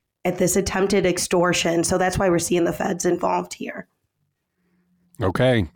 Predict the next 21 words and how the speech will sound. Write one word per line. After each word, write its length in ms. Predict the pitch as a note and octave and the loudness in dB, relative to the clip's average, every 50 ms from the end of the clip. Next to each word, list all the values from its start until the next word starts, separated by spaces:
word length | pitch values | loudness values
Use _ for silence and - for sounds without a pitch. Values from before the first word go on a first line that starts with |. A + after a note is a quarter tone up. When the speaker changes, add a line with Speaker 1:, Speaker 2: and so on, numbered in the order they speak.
| - | -2
Speaker 2:
well, 260 | A2 A2 A2+ A#2 A2+ - - | 0 2 2 2 0 0 0
this 180 | A2+ A2 - | -2 0 0
does 220 | - A2+ A#2 - - | 0 0 0 0 -2
fit 280 | - A#2 G2 E2+ E2 - - | 0 0 0 0 0 -2 -4
as 120 | A2 E2+ | -2 -2
a 60 | F2 D#2+ | -2 -4
Florida 360 | - - G#2+ G#2 G2+ G2 G2+ | -2 0 2 2 2 2 2
man 220 | G2+ G2+ F#2+ F2+ | 2 0 0 0
story, 420 | - - - B2+ A2+ G2+ G2 F#2 - | -2 0 0 2 2 4 2 0 0
and 140 | A2 C#3 | 0 0
I 60 | D#3+ D3+ | 0 0
speak 340 | - - - F3 D3 - | -2 0 -2 -2 0 -2
as 80 | F3 - | -4 -4
somebody 460 | - C#3 A#2 F#2 F#2 F2 F2 E2 D2+ | -2 0 0 0 0 0 0 0 -2
who 120 | - A2 G2+ | 0 -2 -2
lived 320 | G2+ D3+ D#3+ G#2 - G2+ | 0 0 -2 -4 -4 -10
in 80 | G2 - | -10 -8
Florida 460 | - - C3 - - - D#2+ D#2+ - | -4 -2 -2 -2 -2 -4 -4 -6 -6
for 180 | - A2 F#2+ | -4 -4 -2
nine 300 | F#2+ G#2 G#2+ G2 F#2+ F#2 | -2 -2 -2 -2 -2 0
years. 480 | G2+ G2+ F#2 D#2+ C#2 C2 B1 - - | 0 0 0 0 -2 -4 -6 -8 -10